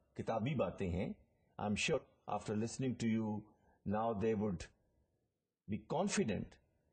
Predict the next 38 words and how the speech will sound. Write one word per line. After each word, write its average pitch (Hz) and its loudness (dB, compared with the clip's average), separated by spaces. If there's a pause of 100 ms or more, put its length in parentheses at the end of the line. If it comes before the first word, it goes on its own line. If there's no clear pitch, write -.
(240)
and 92 2
more 131 2
willing 147 0
to 139 0
share 165 2 (460)
whatever 113 2
their 113 2
expertise 104 0
are 98 2
when 95 2
they 98 0
work - 0
in 135 0
the 110 2
organization, 92 0 (680)
that - -4
this 110 0
is 156 0
the 151 0
way 170 0
to 180 -2
go, 202 2 (840)
that - -2
you 104 0
learn 143 4
these 180 2
concepts, 180 0 (460)
you 101 -4
put 156 -4
them 185 2
in 180 4
practice, 202 0 (440)
and 92 -2
certainly 190 2 (400)
if 95 -4
you 156 -2
want 170 2
to 151 0